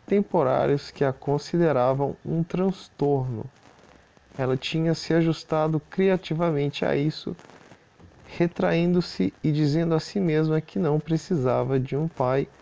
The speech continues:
ou, na verdade, de nenhum homem, e era bastante autossuficiente sem um deles.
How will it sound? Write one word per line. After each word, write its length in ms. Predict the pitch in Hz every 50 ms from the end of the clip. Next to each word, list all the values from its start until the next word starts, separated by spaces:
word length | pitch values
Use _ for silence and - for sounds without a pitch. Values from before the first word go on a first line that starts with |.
| - - - - - - -
ou, 140 | - 175 170
na 140 | 165 160 165
verdade, 540 | 165 180 190 165 143 131 127 139 143 143 147
de 200 | 135 143 147 151
nenhum 640 | 156 143 - 139 156 156 151 139 147 175 196 214 214 - - -
homem, 420 | 127 135 131 123 117 107 104 117 123 - _ _ _ - - - - - - - _ _ - _
e 80 | - 220
era 220 | 180 156 156 165
bastante 640 | 165 165 156 143 139 - - - 165 185 180 - - - - -
autossuficiente 1200 | 139 151 139 - - - 151 - - 160 147 - - - - - 170 143 143 147 165 170 - - -
sem 400 | - - - - - 160 165 170
um 100 | 185 185
deles. 560 | 170 139 127 117 117 113 110 131 - - -